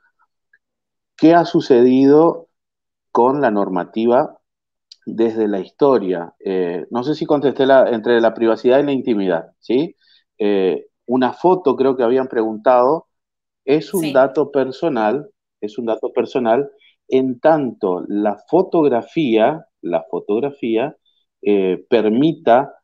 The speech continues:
Speaker 1: la identificación de, eh, el sujeto que se encuentra en la fotografía, porque la fotografía de un paisaje per se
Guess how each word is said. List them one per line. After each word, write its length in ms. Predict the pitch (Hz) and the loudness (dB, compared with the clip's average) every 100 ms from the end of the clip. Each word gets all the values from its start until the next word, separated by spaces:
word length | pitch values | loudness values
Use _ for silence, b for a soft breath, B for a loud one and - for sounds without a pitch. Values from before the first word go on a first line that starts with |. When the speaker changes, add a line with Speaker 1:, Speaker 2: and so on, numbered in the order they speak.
| _ - | _ -8
Speaker 1:
la 240 | 104 104 | -2 0
identificación 1300 | 104 104 101 104 104 110 101 95 - 127 147 - - _ _ _ | 2 0 0 -4 -6 -4 -4 -4 0 0 0 -4 -10 _ _ _
de, 800 | - 92 101 110 131 160 - - | -12 -4 2 4 4 2 -2 -6
eh, 540 | 98 92 87 82 - - | -4 -2 -2 -2 -4 -6
el 140 | 101 | -8
sujeto 480 | 104 101 117 113 139 | -8 -4 -4 -2 -2
que 80 | 117 | -2
se 100 | 98 | -4
encuentra 380 | 85 110 117 | -2 -2 0
en 80 | 101 | -2
la 80 | 92 | -2
fotografía, 760 | - 87 87 82 147 139 87 | -4 -4 -4 -2 0 2 2
porque 300 | - 92 95 | -2 -4 -2
la 120 | 92 90 | -2 -2
fotografía 500 | 98 101 95 127 123 | -2 0 0 0 0
de 40 | |
un 100 | 120 | 0
paisaje 600 | 101 92 - 143 - 107 | -2 -2 0 0 0 -2
per 340 | - 98 92 | 0 -2 -2
se 420 | - 139 147 190 | -4 0 2 0